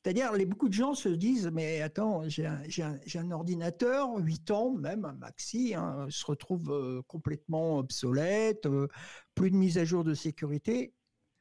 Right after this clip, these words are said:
Bah, si vous réfléchissez bien un petit peu, utilisez donc...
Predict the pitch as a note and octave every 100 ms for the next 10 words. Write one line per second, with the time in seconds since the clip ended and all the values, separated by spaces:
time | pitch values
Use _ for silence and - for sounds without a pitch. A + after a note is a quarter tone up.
0 | _ _ _ _ - F3 _ - B3+ B3
1 | B3 A3 A3+ - G#3+ - G3 F3+ F#3+ F#3
2 | D3 E3+ A3 C4+ F4+ - _ _ _ _
3 | _ - _ _ _ - F#3+ C4 C4 B3
4 | B3+ A3+ B3 A#3+ A#3 A3+